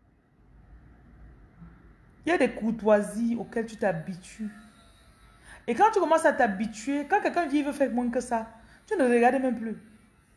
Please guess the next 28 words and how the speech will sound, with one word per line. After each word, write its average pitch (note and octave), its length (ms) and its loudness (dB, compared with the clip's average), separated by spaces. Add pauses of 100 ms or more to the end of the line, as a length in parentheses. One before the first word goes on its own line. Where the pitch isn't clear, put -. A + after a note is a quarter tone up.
(600)
Genre, E4 360 2
avant, D#4+ 380 4 (360)
on D4 60 -4
t'amenait C4+ 280 4
au C#4+ 60 2
bénétariat, A#3 600 2
on C4 60 0
dépensait A#3 360 -2
cinq B3+ 220 -4
cents, A#3+ 160 -4
tu A#3 80 -12
faisais, B3+ 180 -4
ah, F4 340 4
il F4+ 80 4
est F4+ 40 2
parti D#4+ 240 -2
m'amener E4 280 2
à D#4 80 2
Tchopeyamo. D#4+ 560 -2 (640)
Il F4 80 -6
m'a F#4 80 6
acheté F4+ 180 4
le E4+ 160 0
poulet E4 180 0
à E4+ 100 4
mille F4 140 -2
cinq F4+ 220 -2
cents. E4+ 240 0